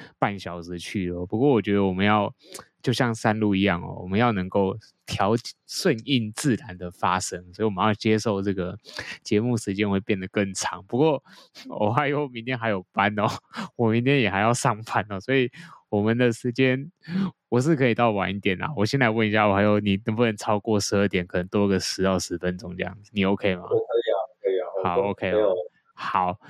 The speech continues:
Speaker 1: 那我们继续，我们继续来让听众朋友带入一下这个，因为我觉得这个山训真的很特别哦，我不想要就是略过每一个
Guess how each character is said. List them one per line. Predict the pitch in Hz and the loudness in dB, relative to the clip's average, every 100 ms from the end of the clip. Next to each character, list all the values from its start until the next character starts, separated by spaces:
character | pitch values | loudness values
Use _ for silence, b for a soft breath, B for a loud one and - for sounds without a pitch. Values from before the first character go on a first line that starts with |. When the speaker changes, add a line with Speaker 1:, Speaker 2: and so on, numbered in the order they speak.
| B | B
Speaker 1:
那 | - 113 | 0 2
我 | 107 | 2
们 | 160 | 0
继 | 240 202 | 2 2
续， | 214 156 | 4 2
我 | 117 | 2
们 | 143 | 0
继 | 214 220 | 2 2
续 | 214 | 4
来 | 135 107 | 2 4
让 | 113 117 | 2 0
听 | 127 | 0
众 | 120 | 2
朋 | 107 | 0
友 | 92 | 2
带 | 180 127 | 2 2
入 | 127 117 | 2 0
一 | 98 | -2
下 | - 92 | -4 -4
这 | 92 104 | -4 -8
个， | - 98 - | -4 -4 0
因 | 220 | 2
为 | |
我 | 123 | 2
觉 | 113 | 0
得 | 113 | 0
这 | 143 | 0
个 | 110 | -2
山 | - 113 | -6 -6
训 | 123 | -4
真 | 107 104 | -2 -2
的 | 95 | -2
很 | 95 85 | -4 -6
特 | - 92 | -4 -4
别 | 82 101 101 | -4 -6 -4
哦， | 101 | -4
我 | 104 | 0
不 | 196 | 0
想 | 131 | 0
要 | 98 104 107 117 113 | -4 -2 2 2 2
就 | 104 110 | 0 -2
是 | 120 101 98 - B B B B - | 2 2 0 -4 B B B B -12
略 | 156 151 113 | 0 2 2
过 | - 120 101 107 - 104 | 0 -4 -4 -6 -12 -4
每 | 95 | 0
一 | 92 | 0
个 | - 101 101 | 0 0 0